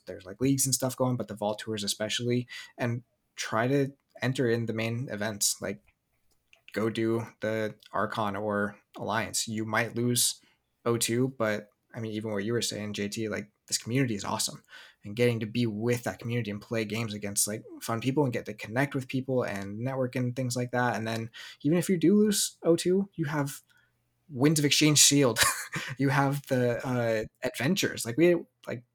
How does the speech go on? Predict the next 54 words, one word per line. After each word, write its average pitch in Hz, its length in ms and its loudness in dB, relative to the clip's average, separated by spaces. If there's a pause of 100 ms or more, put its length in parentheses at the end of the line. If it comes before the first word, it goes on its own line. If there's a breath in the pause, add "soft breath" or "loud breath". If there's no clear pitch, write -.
(160)
there's 156 180 4
not 170 200 4
enough 147 180 4
talk 165 240 -4
about 92 260 -4
those. 101 200 -4
Those 170 120 0
are 202 80 2
pretty 190 400 2
fun 170 240 4
to 135 60 2
do, 151 160 6
especially 127 480 2
with 113 300 0
just, 123 240 0
like, 120 200 0
your 123 160 2
jank 120 460 0
decks 139 280 -2
that 92 120 -6
you 117 80 -4
never 120 220 -2
get 120 80 -4
to 127 60 -8
play. 139 380 -4 (600 loud breath)
Uh, 120 140 -2
again, 120 340 0
that's 113 220 -2
a, 120 80 -4
that's 120 240 -2
a 120 40 -4
bigger 120 300 2
financial 113 560 -2
ask 104 280 0
for 104 100 -6
a 104 40 -2
lot 104 140 0
of 101 80 -6
people. 107 260 -4
I 101 80 -2
know 113 200 0
that. 120 320 4
I 101 80 -4
hope 120 280 -6 (320)
G 110 160 -6
G 110 160 -4
is 101 120 -2
able 113 240 -2
to 113 80 -4
spread 117 260 0
stuff 110 220 -2
out 110 240 0 (260)
as 104 300 -4
the, 104 280 -4